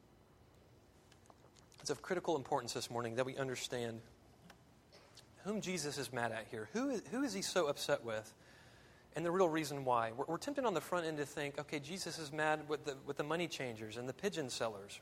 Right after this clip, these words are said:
right? Because it's their tables he's overturning. You know, it's their scales he's tipping over. But what we need to realize here on the front end is that,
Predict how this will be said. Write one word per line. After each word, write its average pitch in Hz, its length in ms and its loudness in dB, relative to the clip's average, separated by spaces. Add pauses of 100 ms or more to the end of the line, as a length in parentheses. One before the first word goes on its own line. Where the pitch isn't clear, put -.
right? 139 260 4
Because 139 240 0
it's - 180 -4
their 165 180 4
tables 160 440 0
he's 135 180 -8
overturning. 135 640 -2 (460)
You 120 60 -8
know, 131 40 0
it's - 120 -2
their 175 120 4
scales 151 600 4
he's 139 160 -6
tipping 139 340 -4
over. 127 340 2 (880)
But 170 140 4
what 196 80 6
we 220 100 2
need 208 120 -4
to 175 60 -2
realize 170 360 8
here 170 200 -2
on 147 80 -2
the 135 60 -2
front 170 280 -4
end 131 180 -4
is 123 160 -6
that, 127 220 2